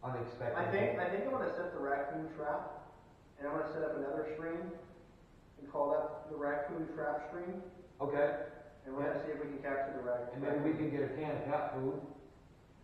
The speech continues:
Speaker 2: And
Speaker 1: Um,
Speaker 2: marshmallows.
Speaker 1: and marsh-, there's marshmallows in there in the, uh, north room. Uh,
Speaker 2: That's why
Speaker 1: where
Speaker 2: they're
Speaker 1: you're
Speaker 2: coming in
Speaker 1: sleeping.
Speaker 2: there.
Speaker 1: Yep. Where you're sleeping. So maybe you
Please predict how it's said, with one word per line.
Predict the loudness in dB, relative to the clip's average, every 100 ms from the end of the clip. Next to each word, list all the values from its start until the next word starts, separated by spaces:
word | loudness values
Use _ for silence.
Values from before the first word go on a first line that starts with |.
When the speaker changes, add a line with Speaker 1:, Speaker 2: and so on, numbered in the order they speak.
| -4
Speaker 2:
And | 2
Speaker 1:
Um, | 6
Speaker 2:
marshmallows. | 6 4 0 0 -2 -8 -10 -4
Speaker 1:
and | 4
marsh-, | 4 4 0
there's | 2
marshmallows | 4 4 2 0
in | 0 0
there | 0
in | -2
the, | -2
uh, | 0 0
north | 0 -2
room. | -4 -6 -10 -16 -20 -20 -20 -20 -20 -18 -4
Uh, | 2
Speaker 2:
That's | 4
why | 4
Speaker 1:
where | 4
Speaker 2:
they're | 2
Speaker 1:
you're | 0
Speaker 2:
coming | 0
in | -2
Speaker 1:
sleeping. | -2
Speaker 2:
there. | -4 -6 0 0
Speaker 1:
Yep. | 0 -4 -10 -16 -14
Where | -4 -2
you're | 0
sleeping. | 0 0 0 -4 -8 -14 -18 -20 -8
So | 0
maybe |
you | 2